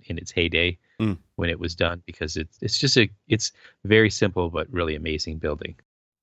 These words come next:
Speaker 2: This episode of the Arcus Peak podcast is made possible by Twin Motion. What if you could visualize your building in a couple of clicks,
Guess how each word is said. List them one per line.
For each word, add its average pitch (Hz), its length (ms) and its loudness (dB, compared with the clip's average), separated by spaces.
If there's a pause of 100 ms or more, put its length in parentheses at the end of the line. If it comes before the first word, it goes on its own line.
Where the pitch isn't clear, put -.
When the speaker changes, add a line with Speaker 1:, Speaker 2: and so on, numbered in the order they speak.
(140)
Speaker 2:
This 165 240 2
episode 175 500 4
of 120 340 6
the 120 160 4
Arcus 123 260 2
Peak 135 180 0
podcast 135 560 4
is 123 300 2
made 131 240 2
possible 175 760 4
by 95 300 4
Twin 135 320 2
Motion. 95 500 0 (360)
What 135 180 6
if 202 120 2
you 190 100 4
could 180 160 2
visualize 135 500 6
your 120 140 6
building 120 400 4
in 98 120 0
a 95 60 2
couple - 260 0
of 113 100 2
clicks, - 480 2